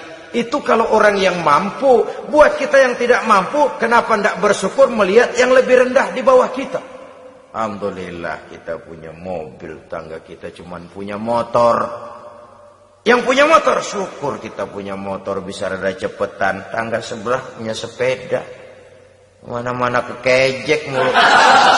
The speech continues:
Yang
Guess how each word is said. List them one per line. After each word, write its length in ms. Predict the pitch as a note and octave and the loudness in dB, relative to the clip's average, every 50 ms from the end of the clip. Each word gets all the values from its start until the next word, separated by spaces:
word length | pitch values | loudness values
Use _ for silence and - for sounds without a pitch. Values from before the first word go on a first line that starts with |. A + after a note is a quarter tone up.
| - - - - - - - - - - - - - - - - - - - - - - - - - F#3 - - F#3+ F3+ - - A#3 - - - - - - - - - - - - - - - - - - A#3 A#3 - - - A3+ - - - - - - - - - - - - - - - - - - | 4 4 4 4 4 4 4 4 2 2 2 0 0 -2 -2 -2 -2 -4 -4 -4 -6 -6 -4 -2 0 0 0 0 0 2 4 4 6 6 4 4 4 2 0 0 -2 -2 -2 -2 -2 -4 -2 -2 -2 0 2 2 2 2 0 0 0 0 -2 -4 -6 -10 -12 -12 -14 -14 -14 -16 -16 -18 -20 -20 -20 -8 0
Yang 160 | F#3 C#4 C#4+ | 4 4 4